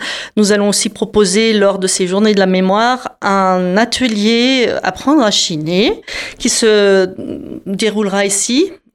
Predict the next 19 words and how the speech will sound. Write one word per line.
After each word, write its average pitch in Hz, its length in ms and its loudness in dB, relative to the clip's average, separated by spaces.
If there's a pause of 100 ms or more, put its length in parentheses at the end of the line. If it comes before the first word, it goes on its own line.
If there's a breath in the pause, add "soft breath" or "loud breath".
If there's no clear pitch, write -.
au 233 160 0
Centre 220 220 0
des 202 80 0
Cultures 196 380 -4
du 185 120 0
Monde 214 480 4
et 208 80 0
ce 202 200 0
sera, 214 800 0
ce - 180 -2
sera 240 380 -2
le 214 100 -2
trente 349 440 -4
et 320 40 -2
un 294 80 0
mars 269 380 -2
à - 20 -4
dix-huit 214 400 -6
heures 190 240 -4